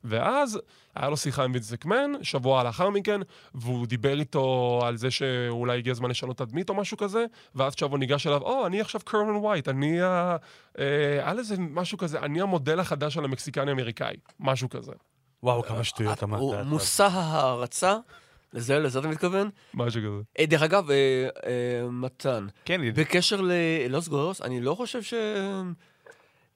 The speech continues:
Speaker 3: אה, שהם אמרו לא מספיק טובים, אלא
Speaker 2: לא, לא. לא, הכוונה, הכוונה הייתה שאני, אני טוען שהם היו מצוינים, למה לעשות את השינוי גימיק הזה?
Speaker 3: אני עמדתי להגיע לזה,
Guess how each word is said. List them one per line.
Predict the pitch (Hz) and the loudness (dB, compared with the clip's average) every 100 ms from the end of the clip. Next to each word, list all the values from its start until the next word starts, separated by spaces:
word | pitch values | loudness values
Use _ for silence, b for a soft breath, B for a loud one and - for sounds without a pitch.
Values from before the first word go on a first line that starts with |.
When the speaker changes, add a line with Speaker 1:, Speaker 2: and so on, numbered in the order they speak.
| - | -8
Speaker 3:
אה, | 147 151 151 147 143 | -4 -2 -2 -2 -2
שהם | 135 156 147 143 143 143 | 0 2 4 4 2 2
אמרו | 147 143 156 | 2 2 4
לא | 151 | 4
מספיק | 143 - - | 2 -4 -4
טובים, | 139 127 110 98 120 - | -2 -2 -4 -6 -6 0
אלא | 151 | 0
Speaker 2:
לא, | 147 | 0
לא. | 226 226 - - - _ _ _ _ _ - | -2 -6 -10 -18 -20 _ _ _ _ _ -2
לא, | 147 151 | 0 0
הכוונה, | 117 117 120 147 | -2 -4 0 0
הכוונה | 143 123 147 | 0 0 0
הייתה | 175 151 202 214 | 2 2 2 2
שאני, | 139 123 113 _ _ 127 156 - | 2 0 -2 _ _ -4 -2 2
אני | 143 | 4
טוען | 165 165 | 6 4
שהם | 147 | 4
היו | 156 | 2
מצוינים, | 185 147 123 190 170 120 | 2 4 4 4 2 0
למה | 123 139 160 | 4 6 6
לעשות | 165 151 160 | 6 4 2
את | 151 | -4
השינוי | - 151 151 | -2 -2 0
גימיק | 127 208 185 | 0 0 2
הזה? | 143 | 4
Speaker 3:
אני | 156 147 143 143 147 - 127 | 6 4 4 2 -2 -4 0
עמדתי | 147 147 | 2 4
להגיע | 160 165 226 | 4 4 2
לזה, | 202 113 | 0 0